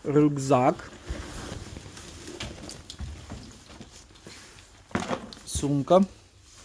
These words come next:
Рюкзак. Ха сто девяносто два, по-моему.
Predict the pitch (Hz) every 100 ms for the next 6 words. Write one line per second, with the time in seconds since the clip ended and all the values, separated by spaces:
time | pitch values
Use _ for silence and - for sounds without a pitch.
0 | - - - - - 147 147 135 127 135
1 | 147 - - - - - - - - -
2 | - - - - - - - - - -
3 | - - - - - - - - - -
4 | - - - 175 175 - 170 175 185 180
5 | 180 170 320 143 135 127